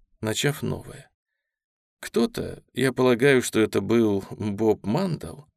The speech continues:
один из первых мастеров дыхательной техники Ребефинга, сказал: «Завершение дела —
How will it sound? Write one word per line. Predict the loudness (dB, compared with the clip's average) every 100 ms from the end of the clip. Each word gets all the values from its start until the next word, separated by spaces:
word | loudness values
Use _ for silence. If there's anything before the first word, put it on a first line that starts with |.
| _ _ _
один | 2 4 4
из | 2
первых | 4 6 6 2
мастеров | -2 0 4 4 2
дыхательной | 0 2 2 2 0 0
техники | 0 -2 0 -4 -2
Ребефинга, | -2 -2 -4 -8 -10 -12 -18 _
сказал: | -4 -2 -2 -6 -14 _ _ _ _ -4
«Завершение | 2 2 4 4 6 4
дела — | 4 2 0 -2